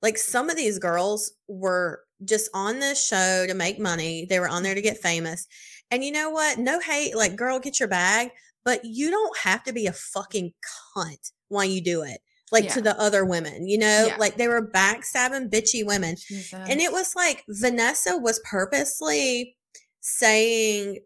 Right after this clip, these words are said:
Speaker 1: that these women were, like, t-, they, they were, like,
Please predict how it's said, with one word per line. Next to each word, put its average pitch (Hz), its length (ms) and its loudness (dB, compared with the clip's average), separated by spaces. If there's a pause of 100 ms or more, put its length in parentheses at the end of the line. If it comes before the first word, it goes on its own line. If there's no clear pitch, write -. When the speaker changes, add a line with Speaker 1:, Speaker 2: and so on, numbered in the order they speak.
(120)
Speaker 1:
that 190 300 0
these 226 340 0
women 208 640 0
were, 190 220 0
like, 160 520 -2 (1040)
t-, - 120 -8 (100)
they, 220 200 4
they 220 240 2
were, 214 160 2
like, 180 380 -2